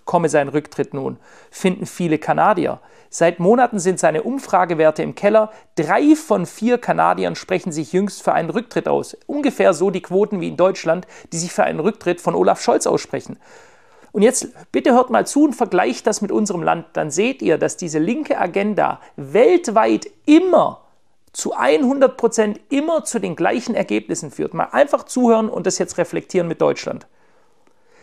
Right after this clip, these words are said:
Sie machten den charismatischen Premierminister und seine Politik für die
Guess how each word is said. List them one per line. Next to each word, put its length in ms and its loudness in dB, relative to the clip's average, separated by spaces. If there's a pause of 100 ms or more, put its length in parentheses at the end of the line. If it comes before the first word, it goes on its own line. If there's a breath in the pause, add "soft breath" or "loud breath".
(160)
Sie 140 -4
machten 460 -2
den 160 2
charismatischen 840 -2
Premierminister 720 -4
und 140 -2
seine 200 -4
Politik 500 -6 (180 soft breath)
für 160 -12
die 180 -8